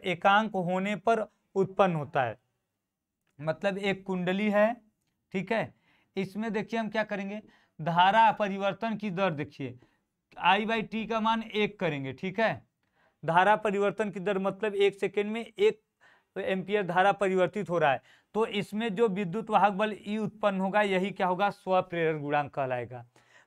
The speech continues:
मतलब इस कुंडली में एक एम्पियर की धारा परिवर्तन करने से जो विद्युत वाहक बल उत्पन्न होगा वही क्या कहलाएगा, हमारा स्वप्रेरण गुणांक कहलाएगा। उसे हम क्या कहते हैं,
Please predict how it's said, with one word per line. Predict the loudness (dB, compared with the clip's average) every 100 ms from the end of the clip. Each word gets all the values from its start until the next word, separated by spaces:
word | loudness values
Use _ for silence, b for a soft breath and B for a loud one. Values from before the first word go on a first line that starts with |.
| 0
मतलब | 0 2 -2 0
इस | -2 -4
कुंडली | -4 -2 0 -2 -4
में | -6 -8 -14 b b -4
एक | 2 2 2
एम्पियर | -4 -4 0 0 0
की | 0
धारा | 2 4 4
परिवर्तन | 0 -2 0 0 0 -4
करने | 2 2 2 -2
से | -2 -4 -6 _ b b b 0
जो | 4 4
विद्युत | 2 0 -2 2
वाहक | 4 4 2
बल | 0 -2
उत्पन्न | 0 0 0
होगा | 2 2
वही | 4 2 2
क्या | 2
कहलाएगा, | 2 2 0 0
हमारा | 0 2 0
स्वप्रेरण | -2 0 0 0 -4 -4 -4 -4
गुणांक | -2 -2 -4
कहलाएगा। | -4 -2 -2 -6
उसे | -6 -8
हम | -6
क्या | -6
कहते | -6 -10 -10
हैं, | -10